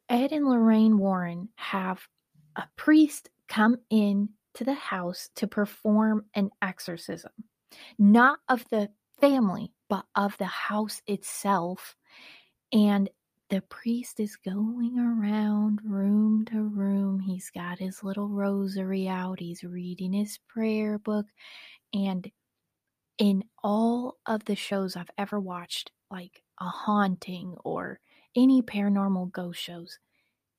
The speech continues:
this thing that's in the house usually picks a place in the house, and that's, like, where it lives.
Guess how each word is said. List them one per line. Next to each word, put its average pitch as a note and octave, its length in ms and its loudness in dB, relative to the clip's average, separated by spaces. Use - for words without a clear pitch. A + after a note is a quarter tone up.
this - 320 -6
thing G3+ 360 2
that's - 360 -10
in F3+ 160 -2
the F3 60 -4
house G3+ 520 -6
usually A#3 720 -2
picks - 520 -10
a G3 60 -12
place A#3 460 -4
in F#3 80 0
the F3 80 -2
house, F3 380 -6
and F#3 140 -2
that's, F#3 280 -6
like, F#3 160 -10
where F3+ 160 -4
it - 180 -10
lives. F#3 500 -4